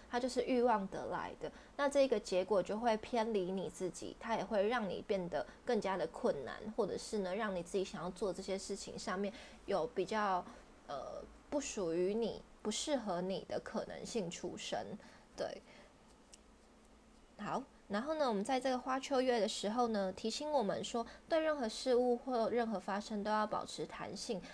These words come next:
敞开心呢，去迎接所有事情的变化，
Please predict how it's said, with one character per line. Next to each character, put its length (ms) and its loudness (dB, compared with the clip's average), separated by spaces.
敞 220 -4
开 180 0
心 240 -2
呢， 140 0
去 180 -2
迎 160 0
接 140 0
所 220 -2
有 100 2
事 160 -4
情 180 -6
的 80 -2
变 300 0
化， 320 -2